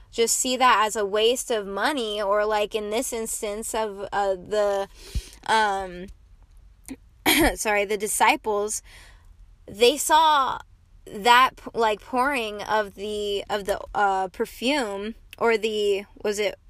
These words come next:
was it perfume? Let me see. Yeah, it was perfume, as such a waste, because it's like, dude, that's so much money. It's like if, if someone were to say that for, like, something today of, like, why would you, like,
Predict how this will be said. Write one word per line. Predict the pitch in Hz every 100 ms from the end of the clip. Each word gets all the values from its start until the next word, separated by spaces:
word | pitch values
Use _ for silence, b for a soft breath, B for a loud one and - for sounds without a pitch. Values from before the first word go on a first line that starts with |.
| -
was | 208 202
it |
perfume? | - 208 - 196 190
Let | -
me | 202
see. | -
Yeah, | 208 190 196 -
it | 226
was | 214
perfume, | 214 - 269 262 208 - B B B B B B B - -
as | 240 233
such | - 262 -
a | 226
waste, | 240 262 240
because | 214 220 214
it's | 202
like, | 214 185
dude, | 233 285 185 170
that's | 214 220
so | - 262
much | 277 262
money. | 226 254 226 190 151
It's | 233 277
like | 277
if, | 277 240 -
if | 233
someone | 226 269 254 254
were | 247
to | 233
say | - 233
that | 240 226 185
for, | - 208
like, | 208 196
something | - 226 214 202
today | 196 208 220
of, | 208
like, | 202
why | 196 214
would | 330 277
you, | 311
like, | 320 277 -